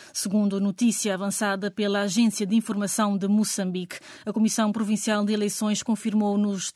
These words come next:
que nos distritos de Guilé e Majanga da Costa, vinte e três mesas de voto não abriram no dia de eleições por causa da greve dos membros da mesa de votação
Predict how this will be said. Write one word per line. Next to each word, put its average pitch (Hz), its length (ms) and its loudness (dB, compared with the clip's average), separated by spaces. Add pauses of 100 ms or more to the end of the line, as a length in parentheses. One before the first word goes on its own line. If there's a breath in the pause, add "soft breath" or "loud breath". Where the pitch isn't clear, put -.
que 226 140 0
nos 247 160 4
distritos 214 640 -2
de 196 240 0
Guilé 214 480 2 (280 loud breath)
e 208 160 0
Majanga 202 600 2
da 180 160 -4
Costa, 202 480 -2 (240 loud breath)
vinte 262 160 4
e 247 60 -4
três 240 260 2
mesas 214 560 2
de 196 80 -4
voto 202 460 0
não 247 320 6
abriram 208 400 2
no 196 120 -2
dia 208 240 2
de 202 120 0
eleições 202 560 0 (260 loud breath)
por 202 140 -4
causa 190 400 -2
da 190 120 -4
greve 196 460 0
dos 196 260 -4
membros 233 440 4
da 196 120 -2
mesa 202 440 2
de 180 80 -6
votação 202 600 -2